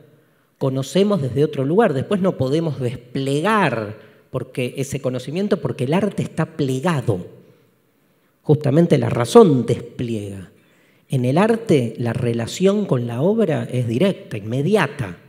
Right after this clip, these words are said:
sin mediación, intuitiva. Me pegó, me impactó. Y desde ese lugar me movilizó y me dejó entrever algo. En general,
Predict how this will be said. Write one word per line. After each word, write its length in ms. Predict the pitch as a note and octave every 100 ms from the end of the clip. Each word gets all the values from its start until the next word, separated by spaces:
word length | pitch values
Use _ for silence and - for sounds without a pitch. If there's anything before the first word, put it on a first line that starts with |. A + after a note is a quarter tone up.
| _
sin 280 | - - F3+
mediación, 800 | F#3+ D#3 C3 A#2+ G#3+ E3 A#2 G2+
intuitiva. 800 | D3 A#2+ A#2+ C#3 C#3+ G#3+ A#2+ F#2 - _ _ _ _ _ _ _ _ _ _ _ _ _ _ _
Me 180 | C#3 C#3
pegó, 760 | C#3+ C3+ D#3+ G3+ A#2+ - - - _ _ _ _ _ _ _
me 120 | C3
impactó. 880 | C3+ B2+ B2+ A#2+ - A3 G3+ B2+ - - _ _ _ _ _ _ _ _ _ _ _ _ _ _ _ _ _
Y 100 | C3+
desde 220 | B2+ C#3+
ese 220 | F3 F3
lugar 320 | D#3 D#3+ F#3+ G#3+
me 140 | F3+
movilizó 640 | C#3+ C#3 C#3 C#3 C3+ - G3+
y 60 |
me 180 | A3 E3+
dejó 380 | C3+ B2+ - F#3
entrever 560 | F#3+ E3+ D3+ C#3 F3+
algo. 400 | E3+ C3 A#2 A2
En 100 | C3+
general, 840 | C#3 - F3 G3 A#3 A#3+ A#3 A#3+